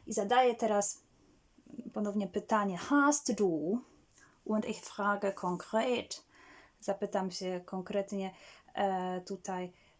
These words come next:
e, teraz o gumkę do gumowania. „Hast du einen Radiergummi?” „Hast du einen Radiergummi?” Czy masz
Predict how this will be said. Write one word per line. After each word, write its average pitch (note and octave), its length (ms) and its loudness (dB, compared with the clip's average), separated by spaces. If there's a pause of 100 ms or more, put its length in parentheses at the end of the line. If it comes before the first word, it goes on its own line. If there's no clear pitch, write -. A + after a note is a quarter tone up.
(140)
e, F3 760 -8
teraz F3+ 520 -4
o F3+ 220 -2 (1120)
gumkę B3 460 2
do F#3+ 120 2
gumowania. F3+ 800 0
„Hast C#4 380 2
du C#4 140 0
einen B3 400 6
Radiergummi?” G#3+ 1600 2 (360)
„Hast C4 280 -4
du B3+ 140 -10
einen A3+ 460 4
Radiergummi?” G#3+ 1160 -2 (2750)
Czy G#3+ 180 -4
masz F#3 580 -6